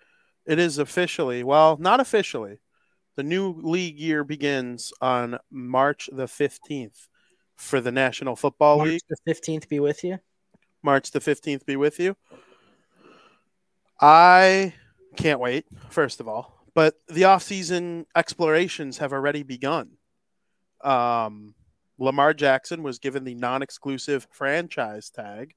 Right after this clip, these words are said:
Speaker 2: Yep.
Speaker 1: Meaning any team in the N F L is now free to negotiate a contract with Lamar Jackson as long as they have two first-round picks available to hand the Ravens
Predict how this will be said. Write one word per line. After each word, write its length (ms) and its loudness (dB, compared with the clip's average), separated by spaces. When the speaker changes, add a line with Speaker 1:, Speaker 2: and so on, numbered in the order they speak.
Speaker 2:
Yep. 200 -4
Speaker 1:
Meaning 840 0
any 360 0
team 500 -6
in 120 -12
the 120 -8
N 120 -4
F 180 -6
L 260 -8
is 220 -4
now 200 0
free 360 -4
to 140 -12
negotiate 680 -4
a 220 -8
contract 560 -6
with 180 -10
Lamar 340 -10
Jackson 540 -18
as 140 -6
long 220 2
as 120 -4
they 140 4
have 240 0
two 400 -4
first-round 640 -4
picks 400 -6
available 640 -4
to 120 -10
hand 300 -6
the 80 -6
Ravens 680 -8